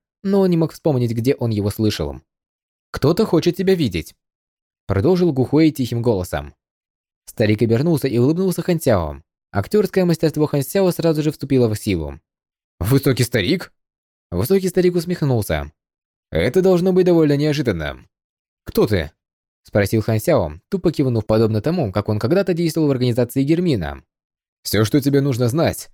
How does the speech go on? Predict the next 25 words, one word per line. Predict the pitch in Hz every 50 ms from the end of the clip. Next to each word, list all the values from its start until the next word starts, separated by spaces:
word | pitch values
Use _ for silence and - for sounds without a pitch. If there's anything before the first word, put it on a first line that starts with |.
| _ _ _ _ _
это | - 85 90 95 95
то, | - 196 214 196
что | - - 185
у | 170 160
меня | 143 143 139 139 135
есть | 117 104 127 143 123 -
власть | 113 120 123 117 -
в | -
тринадцатом | 123 117 117 110 - - 120 107
подразделении". | 113 117 117 113 110 127 120 117 95 85 76 69 69 64 58 - _ _ _ _ _ _ _ _ _ _ _ _ _ -
"Ха, | - 156 127 - - - _ _ _ _ _ _ _ _ -
не | 78 87 113
нервничай. | 151 185 185 147 117 98 90 - 87 76 67 62 60 _ _ _ _ _ _ _ -
Я | 78 107 156 185
уже | 190 180 175
заметил | 170 180 180 190 170 180 175
тебя | 156 160 165 151
тогда. | 156 139 143 160 170 123 90 69 - - _ _ _ _ _ _ _ -
Ты | 127 165
произвел | 160 190 196 196 180 170 185 190 190
на | 190
меня | 185 185 190 185
довольно | 160 160 180 196 196 196 185
благоприятное | 165 165 139 135 127 123 127 135 127 117 127 120
впечатление". | - 127 107 101 104 101 95 87 80 73 71 67 64 62 60